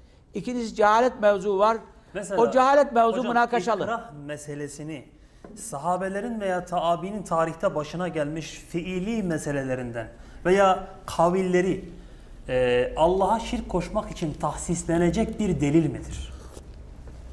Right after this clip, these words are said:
Speaker 1: Ne
Speaker 2: Yani
Speaker 1: gibi?
Speaker 2: Al-, Allah'a şirk koşulacak bir durum var.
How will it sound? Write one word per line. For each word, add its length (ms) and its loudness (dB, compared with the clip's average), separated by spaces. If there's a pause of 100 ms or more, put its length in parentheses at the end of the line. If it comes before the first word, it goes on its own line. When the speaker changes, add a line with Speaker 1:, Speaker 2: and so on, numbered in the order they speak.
(880)
Speaker 1:
Ne 60 8
Speaker 2:
Yani 240 8
Speaker 1:
gibi? 100 4
Speaker 2:
Al-, 200 6
Allah'a 360 6
şirk 240 2
koşulacak 480 4
bir 100 -4
durum 280 4
var. 240 0